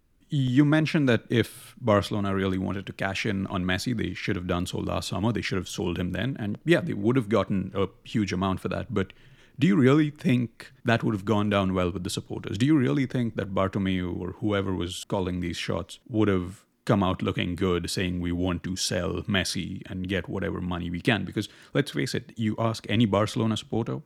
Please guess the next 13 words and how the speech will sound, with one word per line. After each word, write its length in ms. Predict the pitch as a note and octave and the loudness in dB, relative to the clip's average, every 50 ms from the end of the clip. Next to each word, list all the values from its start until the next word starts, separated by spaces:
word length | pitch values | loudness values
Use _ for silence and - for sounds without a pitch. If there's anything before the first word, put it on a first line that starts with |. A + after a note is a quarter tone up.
| _ _ _ _ _ _ _ - | _ _ _ _ _ _ _ 2
they 100 | A#2 C3+ | 2 4
wouldn't 260 | C#3 D3 C#3+ C#3+ A#2 | 4 4 2 4 4
want 160 | A#2 B2+ B2 | 4 4 4
to 60 | A2+ | 4
see 160 | - - B2 | 2 2 0
Messi 420 | G#2+ F#2+ F#2 F#2 F#2 - - G#2+ G#2 | 2 2 2 0 0 -2 -4 -4 -4
sold, 400 | - - G#2+ G#2 A#2+ C#3+ D3 C3 A#2 - - | -4 -4 -2 -2 -2 -2 -4 -6 -10 -6 -2
no 260 | F#2+ F#2 F#2+ A2 A#2 | 0 2 2 4 4
matter 300 | A#2+ A#2 A2 G#2 - G2 | 4 2 2 0 -2 -4
how 180 | F#2 G2 G2 | -2 -2 -2
much 220 | G2 G2+ F#2+ F2+ - | 0 0 0 0 -2
it 160 | F#2 - - | -6 -6 -6
costs. 540 | F#2 F2+ F#2 G2+ - - - - - - | -6 -6 -6 -8 -12 -18 -18 -18 -18 -18